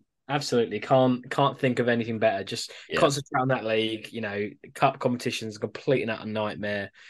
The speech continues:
Speaker 2: Yeah.
Speaker 1: Get out of the system and, you know, give 'em a stab. But if you're out, you're out. It's not the end of
Speaker 2: Yeah.
Speaker 1: the world.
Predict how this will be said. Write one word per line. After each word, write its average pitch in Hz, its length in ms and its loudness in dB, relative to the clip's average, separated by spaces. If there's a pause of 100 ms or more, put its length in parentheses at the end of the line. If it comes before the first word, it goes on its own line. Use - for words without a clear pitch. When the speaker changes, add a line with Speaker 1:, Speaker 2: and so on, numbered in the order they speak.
(120)
Speaker 2:
Yeah. 82 160 -4
Speaker 1:
Get 147 140 6
out 131 60 4
of - 160 -8
the 123 40 -14
system 110 720 0
and, 104 560 -8
you 110 60 -8
know, 98 160 -8
give 139 160 4
'em 120 80 2
a - 20 0
stab. 110 420 0
But 101 300 -6
if - 140 -12
you're 117 120 4
out, 117 200 4
you're 98 120 -6
out. 92 220 -10
It's - 140 -16
not 113 160 -6
the 98 100 -10
end 95 140 -10
of 92 40 -2
Speaker 2:
Yeah. 92 40 -8
Speaker 1:
the 92 100 -10
world. 92 140 -10